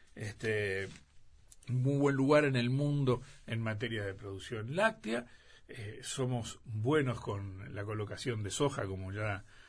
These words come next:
sabemos, aunque en el Mercosur,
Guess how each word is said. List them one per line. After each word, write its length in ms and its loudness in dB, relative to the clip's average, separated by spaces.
sabemos, 680 4
aunque 1000 -2
en 120 -6
el 200 -6
Mercosur, 760 -2